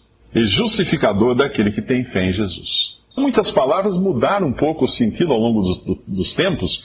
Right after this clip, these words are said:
e nós perdemos, às vezes, alguma, alguma coisa do sentido. Vamos voltar um pouquinho nesse mesmo trecho e entender alguma coisa aqui. Nós entendemos o que é justificação, já, já, que é a mudança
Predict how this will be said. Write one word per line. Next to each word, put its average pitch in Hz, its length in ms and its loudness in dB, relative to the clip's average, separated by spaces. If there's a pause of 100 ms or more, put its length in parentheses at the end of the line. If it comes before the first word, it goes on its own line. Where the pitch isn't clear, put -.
(260)
e 196 420 0
nós 180 180 0
perdemos, 208 600 2
às 120 140 2
vezes, 135 240 0
alguma, 123 560 0 (220)
alguma 117 340 2
coisa 127 300 0
do 117 80 0
sentido. 123 400 2
Vamos 240 200 2
voltar 175 340 2
um 147 80 -2
pouquinho 139 360 2
nesse 180 340 0
mesmo 120 300 2
trecho 165 420 2 (520)
e 170 80 0
entender 196 540 2
alguma 156 500 0
coisa 147 400 2
aqui. 156 220 0
Nós 131 180 2
entendemos 147 480 2
o 131 60 2
que 175 120 2
é 185 80 2
justificação, 143 1000 0 (180)
já, 92 340 2
já, 95 220 2 (420)
que 120 100 2
é - 20 4
a 113 60 2
mudança 117 760 2